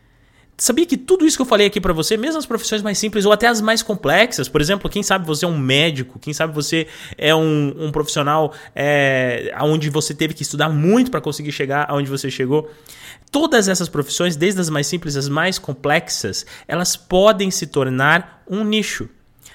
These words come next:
Lembra que eu falei no começo do podcast? Nicho nada mais é do que uma parcela de pessoas interessadas em determinado assunto, ou então uma parcela de um assunto específico dentro de um mercado.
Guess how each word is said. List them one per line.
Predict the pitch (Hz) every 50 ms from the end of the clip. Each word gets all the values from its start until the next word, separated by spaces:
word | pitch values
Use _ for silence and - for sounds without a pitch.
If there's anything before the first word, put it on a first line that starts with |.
| - -
Lembra | 160 185 185
que | 165
eu | 170
falei | - 160 147 147
no | 143
começo | 139 135 131 123
do | 127
podcast? | 123 117 - 175 170 156 139 - 156
Nicho | 170 196 196 196 -
nada | 175 170 170
mais | 165 160 156
é | 170 180 180
do | 165 143
que | - 185 185
uma | 185 175
parcela | 180 190 175 175 170 - - 180 175 175 170
de | 165
pessoas | - 175 160 - 175 175 170
interessadas | 175 147 143 - 180 170 160 160
em | 147
determinado | 147 - 151 143 151 160 160 151
assunto, | - - - - - 175 - 127
ou | 147 165 170 165
então | 156 151 - 190 196 202
uma | 180 165 165
parcela | 160 - 151 151 156 - 196 185 196 202 202 196
de | 175
um | 180 170 147
assunto | - - - - 202 214 -
específico | - - 160 147 - 202 208 208 - 180
dentro | 175 180 180 185
de | 156 170
um | 208
mercado. | 220 220 240 240 233 - - 202 190 175 143 123 - -